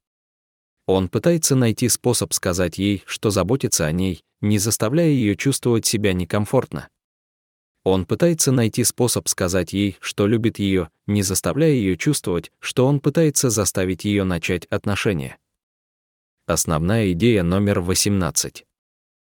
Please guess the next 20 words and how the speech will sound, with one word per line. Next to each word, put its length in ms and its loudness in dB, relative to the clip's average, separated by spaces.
Отношения 640 0
Белли 320 2
с 100 0
падчерицей 560 -2
Сьюзанны, 600 0
Тейлор, 420 0
натянуты. 640 -2
Тейлор 340 2
завидует 540 2
отношениям 840 -2
Белли 280 2
с 100 -2
Конрадом 540 -2
и 100 0
делает 400 2
всё 240 2
возможное, 720 0
чтобы 360 0
саботировать 640 0
их. 240 -14